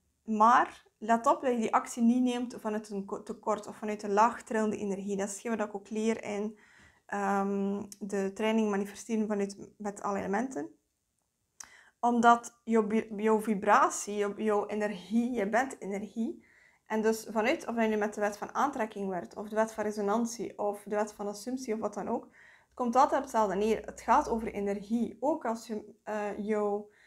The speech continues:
eh, tweelingvlamrelatie of een soulmate-relatie wil gaan vormgeven, of gelijk welke andere manifestatie dat je gaan, willen gaan voeden en in het fysieke wil gaan realiseren, gaat het en komt het altijd terug op je energie.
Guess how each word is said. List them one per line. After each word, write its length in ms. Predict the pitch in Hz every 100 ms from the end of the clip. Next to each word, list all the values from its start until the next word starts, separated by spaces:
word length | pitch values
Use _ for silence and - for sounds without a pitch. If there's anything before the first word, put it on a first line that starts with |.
| _ _ -
eh, 320 | 202 196 196
tweelingvlamrelatie 1080 | 196 - 302 247 214 202 190 175 202 - -
of 80 |
een 60 | 214
soulmate-relatie 760 | 202 247 285 254 220 220 220
wil 140 | 208 208
gaan 200 | 208 202
vormgeven, 640 | 226 240 214 196 196 - _ _ _ _ _
of 160 | 220
gelijk 520 | - 226 226 277 339 339
welke 380 | 233 254 262
andere 320 | - 247 240 226
manifestatie 680 | 214 214 214 - 208 208 202
dat 100 | 208
je 220 | 208 202
gaan, 280 | 214 202 196
willen 440 | 202 214 214 202 -
gaan 360 | - 202 196 196
voeden 460 | 233 247 208 - -
en 200 | 208 202
in 100 | 208
het 200 | 196 202
fysieke 480 | - 226 240 262 247
wil 180 | 214
gaan 240 | 208 202 190
realiseren, 920 | - 214 226 262 208 208 208 247 302 - - _ _ _
gaat 300 | _ - 269
het 220 | 294 294 -
en 200 | 214 208
komt 280 | 262 277
het 140 | 254 -
altijd 300 | 226 233 220
terug 160 | 214
op 180 | 214 202
je 60 | -
energie. 600 | 196 196 - 202 -